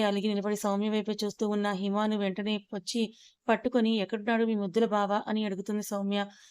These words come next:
సౌమ్య దగ్గరికి రాగానే నవ్వుతూ, "అక్కడ ఉన్నాడు, వాళ్ళ జూనియర్స్‌తో మాట్లాడుతున్నాడని" అంటుంది హిమ. "ఆ, బాగా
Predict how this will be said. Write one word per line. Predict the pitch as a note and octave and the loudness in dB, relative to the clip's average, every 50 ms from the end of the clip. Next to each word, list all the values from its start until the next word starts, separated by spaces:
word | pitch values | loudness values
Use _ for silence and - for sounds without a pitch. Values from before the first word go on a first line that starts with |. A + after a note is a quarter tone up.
| _ _ - | _ _ -2
సౌమ్య | - A3 G3+ G3+ G#3+ A3 G#3+ | 0 2 2 2 2 0 0
దగ్గరికి | G#3 G3+ F3+ G3+ G3+ G3 G3 | 0 0 -2 -2 -4 -2 -2
రాగానే | G3+ G3 F#3+ G3+ G3+ G3+ G#3+ | -2 -2 0 0 0 0 0
నవ్వుతూ, | A#3+ A3 G3+ G3 F#3+ G#3+ - A3 A3 A3 - - - _ _ - | 0 0 -2 -2 -2 0 0 0 0 0 -4 -10 -20 _ _ -8
"అక్కడ | G#3 - A#3 A3+ | -4 0 0 2
ఉన్నాడు, | G#3+ G#3 G3+ G3+ A3 A3 G#3 G#3 | 2 2 0 0 0 2 0 0
వాళ్ళ | A3 G#3+ G#3+ A3 A3 | 0 0 0 0 0
జూనియర్స్‌తో | G3+ F#3+ G#3 G#3+ A3 A#3 A#3+ A#3 G3+ - - A#3 | 0 0 0 2 2 2 2 0 -2 -2 -2 0
మాట్లాడుతున్నాడని" | A3 G#3 F#3+ F#3+ F#3+ A3 A3+ A3 - A#3 G#3 G3+ G3+ G3+ G3 G#3 G#3 | 2 2 0 0 0 -2 -4 -2 -2 -2 -2 0 0 0 0 0 -2
అంటుంది | G3 F#3+ G3+ G#3 G3+ G3+ | -4 -4 -2 -2 -2 -2
హిమ. | F#3+ G3 G3 G3+ G3+ G3 - _ - - _ _ _ | -2 0 0 0 0 -2 -4 _ -20 -20 _ _ _
"ఆ, | G#3 G#3 G#3 G#3+ G#3 | 0 2 2 2 2
బాగా | G3 G3 F#3+ F#3+ F#3 G#3+ A3 | 0 0 -2 0 2 2 2